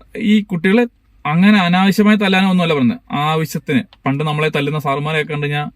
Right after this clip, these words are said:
ഇപ്പോഴും ആ സാറുമാരുടെ ബഹുമാനമാണ്. അന്ന് തല്ലുമ്പോൾ സാറ് നമ്മളെ തല്ലുന്ന നമ്മൾ കരഞ്ഞും ബഹളമൊക്കെ നടക്കുമല്ലോ. പക്ഷെ ഇപ്പോഴും നമ്മൾ ആ സാറുമാരെ കണ്ടിട്ടുണ്ടല്ലോ. നമ്മുടെ കർണാടക സ്കൂളിലെ പഠിപ്പിച്ച പല സാറുമാരും അടി കിട്ടുന്നതിന് ഉസ്താദുക്കളായിരുന്നു. ഒരു രക്ഷയില്ലാത്ത അടിയാണ്. അടിച്ച്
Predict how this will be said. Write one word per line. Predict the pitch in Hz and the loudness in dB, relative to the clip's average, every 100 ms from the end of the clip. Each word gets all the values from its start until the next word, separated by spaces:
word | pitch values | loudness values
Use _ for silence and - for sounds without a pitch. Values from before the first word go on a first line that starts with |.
| _ _ _ _ | _ _ _ _
ഇപ്പോഴും | 135 123 175 | -6 0 0
ആ | 160 | 0
സാറുമാരുടെ | 156 156 156 | -2 -2 -2
ബഹുമാനമാണ്. | 131 131 139 127 - _ _ _ - | -2 -2 -2 -6 -10 _ _ _ -6
അന്ന് | 113 165 196 | 0 2 4
തല്ലുമ്പോൾ | 190 214 202 | 6 4 4
സാറ് | 165 208 202 - - | 2 0 -2 -6 -6
നമ്മളെ | 170 180 | -2 0
തല്ലുന്ന | 170 175 180 180 | 0 0 0 0
നമ്മൾ | 170 165 | -2 -2
കരഞ്ഞും | 160 175 | -2 -2
ബഹളമൊക്കെ | 165 160 160 | -2 -2 -4
നടക്കുമല്ലോ. | 151 139 131 | -6 -4 -4
പക്ഷെ | 127 185 185 _ _ _ - _ 170 | -2 -6 -8 _ _ _ -20 _ -8
ഇപ്പോഴും | - 226 233 | 4 6 8
നമ്മൾ | 220 214 202 | 6 6 4
ആ | 208 | 2
സാറുമാരെ | 180 196 208 196 | 2 4 2 2
കണ്ടിട്ടുണ്ടല്ലോ. | 180 180 131 120 123 | -2 -2 -2 -4 -6
നമ്മുടെ | 147 156 | -8 -4
കർണാടക | 156 175 175 | -4 -4 -4
സ്കൂളിലെ | 170 170 170 175 - | -6 -4 -2 -4 -4
പഠിപ്പിച്ച | 160 160 180 | -6 -4 -4
പല | 165 165 165 | -4 -2 -2
സാറുമാരും | 160 170 165 175 - _ - - _ - 117 147 | -2 -2 -2 -4 -10 _ -20 -20 _ -8 -4 0
അടി | 165 190 175 | 0 0 -2
കിട്ടുന്നതിന് | 165 175 170 170 | -6 -4 -2 -2
ഉസ്താദുക്കളായിരുന്നു. | 151 - - 190 190 170 143 143 | -6 -10 -4 -2 0 -2 0 0
ഒരു | 165 | 2
രക്ഷയില്ലാത്ത | 156 - 180 165 | 2 0 0 0
അടിയാണ്. | 147 147 143 | 0 0 -2
അടിച്ച് | 147 175 - | -4 -6 -6